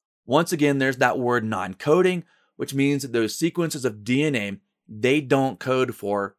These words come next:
proteins or R N A. So it's the telomeres. They shorten after each round of replication. We also think that the telomeres may be important to prevent the chromosomes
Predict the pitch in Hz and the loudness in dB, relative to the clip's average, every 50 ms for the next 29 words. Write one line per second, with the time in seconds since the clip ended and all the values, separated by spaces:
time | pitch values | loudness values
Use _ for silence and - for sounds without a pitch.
0 | _ _ - 113 110 107 - 113 117 107 104 117 - - 90 90 92 92 104 127 | _ _ -6 -6 -6 -4 -4 -6 -6 -4 -4 -6 -6 -6 -12 -12 -10 -8 -6 -6
1 | 139 117 - - _ _ _ _ _ _ _ _ _ _ _ _ _ _ _ - | -6 -6 -8 -12 _ _ _ _ _ _ _ _ _ _ _ _ _ _ _ -4
2 | - 143 143 147 - - 135 131 - - - 240 254 247 196 147 113 98 82 82 | -2 0 0 0 2 0 0 0 0 -6 -6 -2 0 2 2 2 2 -2 -6 -10
3 | - - _ _ _ _ 147 156 156 - - - 185 196 185 - 135 123 120 123 | -16 -18 _ _ _ _ 0 0 0 0 0 2 2 2 2 0 -2 -8 -10 -10
4 | - - - 123 127 135 - 151 151 139 - - 131 139 139 - - - 110 101 | -10 -12 -8 -4 -4 -4 -2 -2 -6 -6 -6 -6 -6 -6 -6 -8 -12 -8 -6 -4
5 | 104 117 123 135 113 104 98 90 - 95 107 - - 127 147 160 175 - - - | -4 -4 -4 -6 -6 -4 -6 -6 -4 -6 -8 -6 -6 -8 -6 -6 -8 -10 -12 -14
6 | - _ _ _ _ _ _ _ _ _ _ _ _ _ _ _ _ _ _ _ | -18 _ _ _ _ _ _ _ _ _ _ _ _ _ _ _ _ _ _ _
7 | - 131 151 151 156 180 208 247 262 - - 143 120 110 - - 120 113 110 113 | 0 4 6 6 6 6 4 2 2 0 0 0 0 0 -2 -6 -6 -4 -4 -6
8 | 110 - - 120 117 123 113 113 113 - 120 113 - - 160 180 190 170 135 117 | -8 -10 -8 0 2 4 4 4 0 -2 -6 -6 -4 -2 0 2 2 2 0 0
9 | 110 107 101 95 - - _ _ _ _ _ _ 131 151 185 175 160 170 151 135 | -2 -2 -4 -6 -10 -14 _ _ _ _ _ _ 2 2 4 4 4 2 0 0
10 | 120 - - 165 180 180 143 135 123 - 123 117 104 120 127 123 - 110 - - | -2 -6 -4 -2 -2 -2 -2 -4 -6 -6 -4 -4 -2 -2 -4 -4 -4 -8 -8 -8
11 | - - 185 233 254 269 247 170 120 127 104 98 98 101 - - | -6 -2 -2 0 2 2 2 2 2 0 -2 -2 -4 -8 -10 -14